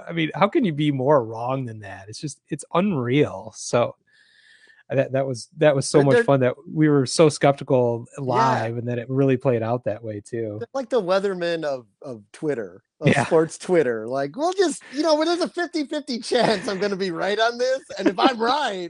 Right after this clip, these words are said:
Speaker 2: I'm gonna look really smart 'cause I've been looking really dumb lately. So I'm just gonna go, Mets deal is, Bauer Mets deal is done.
Speaker 1: I, I just, I, I can't, I can't figure it out. But,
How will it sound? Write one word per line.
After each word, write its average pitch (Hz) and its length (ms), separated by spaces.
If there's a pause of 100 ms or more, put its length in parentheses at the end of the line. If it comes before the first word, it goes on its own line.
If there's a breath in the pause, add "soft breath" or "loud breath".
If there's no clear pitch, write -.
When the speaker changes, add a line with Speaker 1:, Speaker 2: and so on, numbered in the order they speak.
(120)
Speaker 2:
I'm 226 180
gonna 196 240
look 185 200
really 220 320
smart 208 520 (260)
'cause 165 160
I've 220 160
been 214 180
looking 202 340
really 254 300
dumb 294 280
lately. 180 640 (120)
So 190 140
I'm 202 140
just 220 140
gonna 220 180
go, 180 400 (100)
Mets 165 460
deal 196 300
is, 135 160 (640 soft breath)
Bauer 196 460
Mets 175 320
deal 185 340
is 131 140
done. 156 420 (560)
Speaker 1:
I, 123 800
I 139 60
just, 117 320
I, 120 120 (300)
I 107 100
can't, 101 360 (420)
I 117 80
can't 107 340
figure 101 260
it 95 100
out. 101 260
But, 98 200